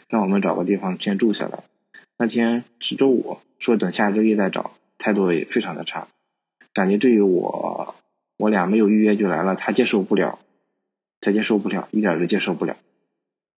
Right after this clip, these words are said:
说完他自己就走了，把我们晾在那里。那会儿快中午十二点了吧，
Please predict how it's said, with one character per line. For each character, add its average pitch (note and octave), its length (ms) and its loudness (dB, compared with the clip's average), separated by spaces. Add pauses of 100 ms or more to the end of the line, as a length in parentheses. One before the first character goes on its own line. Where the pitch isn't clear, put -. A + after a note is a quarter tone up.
(600)
说 - 140 -4
完 F#2+ 140 0
他 G#2 160 -2
自 G#2+ 140 2
己 G2+ 80 4
就 G2+ 100 4
走 F#2 200 -2
了， - 120 -6
把 F#2 160 0
我 F#2+ 60 0
们 F#2 120 -2
晾 F#2+ 100 0
在 F2 100 0
那 F2+ 140 -2
里。 - 200 -8 (440)
那 G#3+ 120 0
会 G3 80 -6
儿 F#2 60 -2
快 - 180 -4
中 G#2 180 2
午 F#2 60 0
十 - 180 -4
二 F#2+ 160 0
点 - 200 -6
了 - 80 -18
吧， - 220 -12